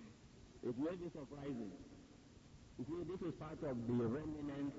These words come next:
of the Western civilization, that we do normally know ourselves with our first names. Perhaps if I should have some of the members of the audience today, they may not even know my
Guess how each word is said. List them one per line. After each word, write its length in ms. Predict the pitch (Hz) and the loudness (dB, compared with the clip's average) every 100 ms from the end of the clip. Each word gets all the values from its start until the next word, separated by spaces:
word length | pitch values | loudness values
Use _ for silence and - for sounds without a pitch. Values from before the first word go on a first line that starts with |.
| - | 2
of 180 | 110 98 - - 95 | 2 0 -4 -4 2
the 80 | |
Western 720 | 104 123 139 - 127 127 123 131 - - - - - - - | 6 6 6 2 2 4 2 0 -4 -10 -10 -10 -12 -14 -2
civilization, 560 | 123 110 110 104 98 117 - - - - - - - - - - - - - - - | 2 4 6 4 2 -4 -6 -12 -14 -14 -16 -16 -18 -16 -16 -14 -12 -12 -12 -12 -6
that 100 | 113 113 | -2 2
we 80 | 120 | 4
do 140 | 143 | 4
normally 460 | 165 151 147 143 147 | 4 4 4 4 4
know 240 | 135 131 127 110 | 4 2 0 0
ourselves 360 | 101 123 113 | 0 0 0
with 120 | 110 107 | 0 -2
our 120 | 101 90 | -4 -6
first 200 | 113 104 | -6 0
names. 320 | 110 113 80 73 - - - - - - - - - - - - - - | 2 4 0 -6 -14 -16 -16 -16 -18 -18 -20 -20 -20 -18 -18 -18 -18 -12
Perhaps 320 | 113 139 131 | -8 -6 -4
if 80 | 131 120 | -4 -2
I 80 | 113 120 | -2 0
should 100 | 98 | -2
have 160 | 107 123 131 | 0 -2 0
some 160 | 120 | 0
of 80 | 113 95 | 0 -2
the 160 | 98 95 87 - - - | -2 0 -2 -4 -10 -4
members 400 | 107 117 123 120 117 | 2 4 4 2 -2
of 60 | 101 101 | -4 -2
the 80 | 110 | 0
audience 320 | 117 113 107 - | 2 2 0 -2
today, 240 | 98 107 98 107 | 0 2 2 4
they 140 | 110 | 6
may 140 | 120 123 | 6 6
not 180 | 143 | 4
even 240 | 135 127 123 | 2 0 0
know 80 | 120 | -2
my 160 | 120 | -2